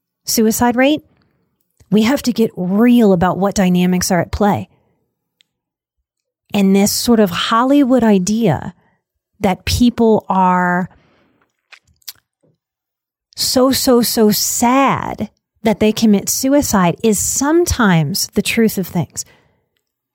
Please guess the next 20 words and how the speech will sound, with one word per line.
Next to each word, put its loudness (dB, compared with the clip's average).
But -2
the 0
people 0
that 0
I -4
have 2
known 2
to -8
commit 2
suicide, -2
they 0
did 0
it 0
dramatically. 0
Real 2
life 2
is -2
not -2
the 0
movies. 0